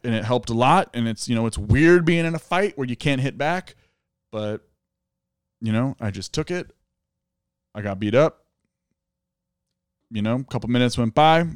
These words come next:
We were cool. We watched some YouTube videos. The day went on. And honestly, it, you know, the, the thorn could have been way worse. So I'm glad that that was all it is. Actually, no, I have two thorns. I spent eighteen hundred dollars to get the brakes fixed on my car,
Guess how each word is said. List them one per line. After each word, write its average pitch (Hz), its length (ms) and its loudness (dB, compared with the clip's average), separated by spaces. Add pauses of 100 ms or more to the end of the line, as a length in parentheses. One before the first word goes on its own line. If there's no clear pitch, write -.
We 110 100 -6
were 104 100 -6
cool. 156 480 2
We 120 100 -14
watched 110 220 -8
some 107 100 -8
YouTube 143 360 -4
videos. 147 500 4 (680)
The 107 80 -10
day 107 180 0
went 107 220 -4
on. 87 300 -14 (1300)
And 123 520 0 (120)
honestly, 175 540 -6 (920)
it, 147 200 -6
you 160 80 0
know, 190 180 2
the, 170 160 -2 (160)
the 165 100 4
thorn 208 320 6
could 202 140 2
have 180 60 2
been 185 120 2
way 160 140 4
worse. 110 560 0 (880)
So 127 360 4
I'm 120 160 -2
glad 131 400 2
that 120 140 -4
that 123 100 2
was 113 220 4
all 110 300 0
it 101 60 -10
is. 98 340 -8
Actually, 226 300 -2
no, 233 100 0
I 220 60 4
have 220 140 0
two 202 180 0
thorns. 117 320 2
I 147 60 -2
spent 151 240 -4
eighteen 151 260 0
hundred 139 160 0
dollars 131 320 2
to 131 80 -4
get 127 80 -4
the 117 80 -4
brakes 135 340 0
fixed - 280 -6
on 117 100 -2
my 110 100 -4
car, 123 440 2